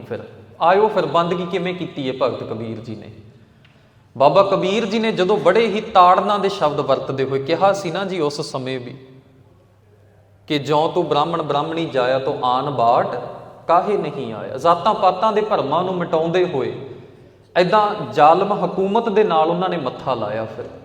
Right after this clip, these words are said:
ਲਾਉਣਾ ਪੈਂਦਾ ਏ, ਖੜਨਾ ਪੈਂਦਾ ਏ। ਤੇ ਜਿੰਨਾ ਟਾਈਮ ਮਨੁੱਖ ਖੜੇਗਾ ਨਹੀਂ, ਇੱਥੇ ਦੋ ਗੱਲਾਂ ਨੇ ਜੀ ਬਜ਼ੁਰਗੋ। ਕਈ ਵਾਰ ਅਸੀਂ ਜਜ਼ਬਾਤਾਂ ਦੇ ਭਾਵ ਦੇ ਵਿੱਚ ਹੀ ਕਈ ਗੱਲਾਂ ਬੋਲ ਦਿੰਨੇ ਆ, ਉਹਦਾ ਕੋਈ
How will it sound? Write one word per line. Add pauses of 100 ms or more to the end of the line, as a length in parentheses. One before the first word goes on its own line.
(640)
ਲਾਉਣਾ
ਪੈਂਦਾ
ਏ,
ਖੜਨਾ
ਪੈਂਦਾ
ਏ। (960)
ਤੇ
ਜਿੰਨਾ
ਟਾਈਮ
ਮਨੁੱਖ
ਖੜੇਗਾ
ਨਹੀਂ,
ਇੱਥੇ
ਦੋ
ਗੱਲਾਂ
ਨੇ
ਜੀ
ਬਜ਼ੁਰਗੋ। (800)
ਕਈ
ਵਾਰ
ਅਸੀਂ
ਜਜ਼ਬਾਤਾਂ
ਦੇ
ਭਾਵ
ਦੇ
ਵਿੱਚ
ਹੀ
ਕਈ
ਗੱਲਾਂ
ਬੋਲ
ਦਿੰਨੇ
ਆ,
ਉਹਦਾ
ਕੋਈ